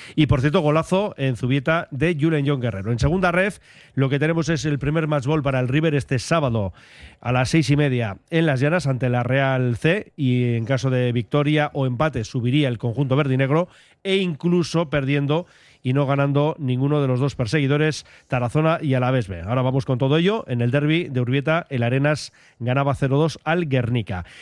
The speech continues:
Y en tercera ref, la noticia, bueno, hay dos noticias. Una de ellas, y además tienen relación. Una de ellas es que el Deusto se hace con la última plaza de playoff de ascenso a segunda ref. Enhorabuena, Soriona para los tomateros, vaya temporadón. Y,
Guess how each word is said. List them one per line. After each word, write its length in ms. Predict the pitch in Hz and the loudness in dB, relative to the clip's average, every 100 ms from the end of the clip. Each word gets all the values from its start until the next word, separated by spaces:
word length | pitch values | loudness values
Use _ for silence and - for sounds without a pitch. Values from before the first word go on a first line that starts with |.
| - - | -16 -2
Y 100 | 135 | 0
en 80 | 143 | 2
tercera 380 | 139 135 185 185 | 2 2 2 2
ref, 240 | 208 170 | 0 -2
la 260 | 143 135 165 | -2 0 2
noticia, 500 | 175 - 190 - 165 | 0 0 -2 0 0
bueno, 160 | 180 196 | 2 0
hay 60 | |
dos 140 | 196 160 | 0 0
noticias. 580 | 139 120 - 82 - - | -2 -4 -8 -12 -12 -2
Una 220 | 160 165 | 2 2
de 100 | 170 | 2
ellas, 300 | 170 180 170 | 0 0 0
y 20 | |
además 180 | 139 151 | -2 -2
tienen 220 | 175 165 | -2 -2
relación. 460 | 139 120 110 87 82 _ - - _ - | -2 -4 -6 -10 -14 _ -20 -20 _ 0
Una 180 | 151 165 | 2 4
de 60 | |
ellas 160 | 165 156 | 2 0
es 180 | 160 - | -2 0
que 80 | |
el 120 | 143 135 | 0 2
Deusto 500 | 165 180 - 90 90 | 0 0 -6 -10 -6
se 160 | - | -2
hace 180 | 147 151 | 0 0
con 140 | 131 | 0
la 80 | 127 | 2
última 340 | 147 151 139 127 | 0 0 -2 0
plaza 300 | 156 143 123 | -2 -2 -4
de 100 | 120 | -2
playoff 360 | 135 143 143 | 0 0 0
de 60 | 127 | 0
ascenso 300 | 120 151 120 | 0 0 -2
a 20 | |
segunda 320 | 113 120 135 | -2 0 2
ref. 260 | 160 208 - _ - - _ - | 2 0 -6 _ -20 -20 _ -6
Enhorabuena, 480 | 117 127 139 170 | -2 0 2 0
Soriona 400 | - 131 139 143 | 0 0 2 0
para 160 | 135 131 | 0 -2
los 160 | 127 123 | -2 -2
tomateros, 560 | 120 123 156 185 - | -2 0 0 0 -4
vaya 240 | 127 147 143 | -2 0 2
temporadón. 640 | 127 117 113 127 165 190 - - - - - - | 0 0 0 0 0 -4 -12 -20 -20 -20 -14 0
Y, 300 | 180 233 | 2 2